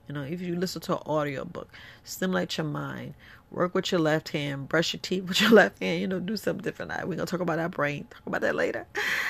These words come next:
I know I'm going up and above, but just going up. But if you look at your hands, just concentrate your hands, look how your fingernails,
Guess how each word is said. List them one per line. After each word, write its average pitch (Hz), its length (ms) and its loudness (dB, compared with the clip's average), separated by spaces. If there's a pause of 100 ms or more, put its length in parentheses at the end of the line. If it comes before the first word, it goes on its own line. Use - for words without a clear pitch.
(200)
I 285 120 6
know 320 200 2
I'm 269 160 0
going 254 260 8
up 208 220 8
and 190 200 4
above, 160 480 4
but 147 260 0 (580)
just 247 200 -4
going 220 260 6
up. - 380 2 (560)
But 170 200 -2
if 196 100 -4
you 262 120 4
look 330 180 2
at 330 140 0
your 254 100 2
hands, 233 360 2
just - 180 -2
concentrate 214 440 0
your 202 120 2
hands, 196 320 0
look 202 100 -6
how 202 100 2
your 190 160 2
fingernails, 175 800 -2